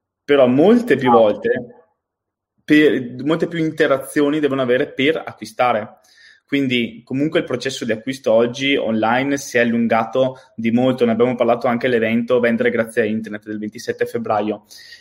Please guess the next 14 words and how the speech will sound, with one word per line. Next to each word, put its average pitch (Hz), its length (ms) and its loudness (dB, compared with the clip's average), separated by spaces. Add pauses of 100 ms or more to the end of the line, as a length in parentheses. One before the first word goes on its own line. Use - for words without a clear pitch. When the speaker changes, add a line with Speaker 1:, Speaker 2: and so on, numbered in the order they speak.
(140)
Speaker 1:
Ehm, 135 880 4 (380)
si - 240 -6
è - 20 4
allungato 151 380 2
di 131 100 0
molto, 160 300 -2
cioè 127 140 0
le 127 100 -2
persone 151 300 -4
hanno 151 100 -2
bisogno 135 240 -2
di 139 100 -2
interagire 131 540 2
molto 143 720 0